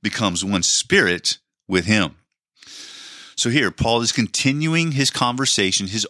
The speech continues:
argument that sex is so much more than just a physical experience. It embodies spiritual, mental, emotional, et cetera. And so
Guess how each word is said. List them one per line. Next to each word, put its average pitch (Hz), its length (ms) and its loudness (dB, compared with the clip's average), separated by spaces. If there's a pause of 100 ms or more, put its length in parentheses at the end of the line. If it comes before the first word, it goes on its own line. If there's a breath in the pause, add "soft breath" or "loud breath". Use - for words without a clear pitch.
(120)
argument 113 680 0
that 98 160 -4
sex - 480 -2
is 101 100 0
so 135 360 2
much 127 260 0
more 101 260 0
than 101 220 -4
just 104 380 -2
a 104 100 0
physical 95 840 -4
experience. 98 920 -2 (400 loud breath)
It 98 120 -4
embodies 98 380 -2
spiritual, 127 600 0
mental, 104 340 0
emotional, 92 500 0
et 78 120 -10
cetera. 87 520 0 (540 loud breath)
And 110 100 -2
so 107 420 0